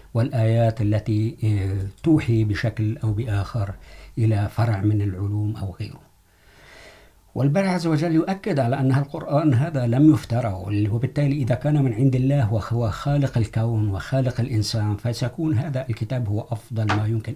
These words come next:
أن يتبعه كدستور الإنسان. ولهذا أكد الرسول صلى الله عليه وسلم على أن هذا الكتاب يجب أن يدرس، يتم تعليمه، وهكذا كان في العصر الأول حفظ القرآن بأعداد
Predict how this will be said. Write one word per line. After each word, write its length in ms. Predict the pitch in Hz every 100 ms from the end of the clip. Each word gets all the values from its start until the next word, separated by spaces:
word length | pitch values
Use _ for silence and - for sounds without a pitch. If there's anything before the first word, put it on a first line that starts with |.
| 90
أن 80 |
يتبعه 520 | 92 - 107 92 98 98
كدستور 580 | 92 92 - - 101 76 _ _ - - _ -
الإنسان. 520 | 110 104 - 92 95 - - - _
ولهذا 440 | 139 160 202 165 151
أكد 240 | - 113
الرسول 320 | 110 107 113
صلى 220 | 101 104
الله 160 | 104 107
عليه 160 | 101 98
وسلم 500 | 92 104 104 123 147 - - - 104
على 200 | 107 101
أن 140 | 110
هذا 260 | 92 104 101
الكتاب 480 | 101 98 98 95 104 - _ _ 110
يجب 320 | 107 98 101
أن 300 | 98 95 101
يدرس، 500 | 95 98 101 - -
يتم 480 | 95 95 - 101 101
تعليمه، 580 | - 92 98 98 110
وهكذا 420 | 139 139 151 143 113
كان 240 | 120 113
في 400 | 110 104 104 -
العصر 380 | 95 107 - 104
الأول 600 | 98 - 131 101 98 -
حفظ 420 | - 151 120 107
القرآن 720 | 101 - - 98 - 120 113
بأعداد 680 | 92 107 - 95 95 107 101